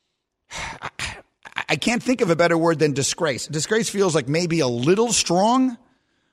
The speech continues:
What's a slightly toned down word for disgrace? Whatever one small level below disgrace is,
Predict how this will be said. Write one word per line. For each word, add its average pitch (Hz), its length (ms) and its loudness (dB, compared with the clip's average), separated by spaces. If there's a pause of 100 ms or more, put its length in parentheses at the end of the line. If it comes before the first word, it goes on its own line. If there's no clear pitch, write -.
What's 185 220 4
a 190 80 4
slightly 185 560 4
toned 175 480 2
down 156 420 2
word 143 300 4
for 135 120 2
disgrace? 117 760 -2 (1000)
Whatever 240 340 4
one 247 400 2
small 208 500 4
level 180 300 4
below 156 340 4
disgrace 143 480 0
is, 90 380 -8